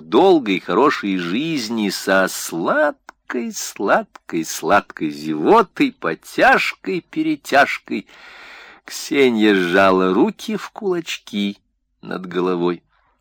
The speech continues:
Правда, эта жизнь осудительная, в ней опускаешься, о ней не будешь подробно хвалиться подругам, тут многое плохо и дико, а все равно хорошо.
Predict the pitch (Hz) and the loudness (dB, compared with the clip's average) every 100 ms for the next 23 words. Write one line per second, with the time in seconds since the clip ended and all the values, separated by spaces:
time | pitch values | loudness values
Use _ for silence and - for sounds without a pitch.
0 | _ _ _ _ _ _ _ _ _ _ | _ _ _ _ _ _ _ _ _ _
1 | _ _ _ _ _ - - 262 247 196 | _ _ _ _ _ -14 0 2 4 4
2 | 220 214 175 226 196 196 196 - 185 156 | 4 4 0 2 2 2 2 2 -4 -6
3 | 190 220 - - 110 92 92 90 92 92 | 0 0 0 -4 -2 0 2 2 2 0
4 | 190 226 208 202 - 254 262 226 131 - | 2 2 0 -6 -2 0 0 -2 -4 -6
5 | - 107 110 156 180 180 160 269 320 233 | -2 2 2 4 4 4 2 2 2 0
6 | - 240 180 180 139 143 - 131 123 - | -2 -4 2 2 2 -4 0 0 0 -2
7 | 113 120 117 131 262 240 226 - - - | -2 0 -2 0 0 0 -4 -8 -16 -16
8 | - 254 - 247 269 247 185 113 110 104 | -12 -10 -8 0 4 6 6 6 4 4
9 | - 110 233 240 - 95 95 90 151 220 | 0 4 6 6 2 -2 -2 -4 -6 -4
10 | - 175 - - - - - 170 - 127 | -4 -4 -8 -20 -20 -12 0 2 2 2
11 | 123 110 120 135 - 110 - - 117 | 2 4 2 0 -2 -6 -4 -6 -8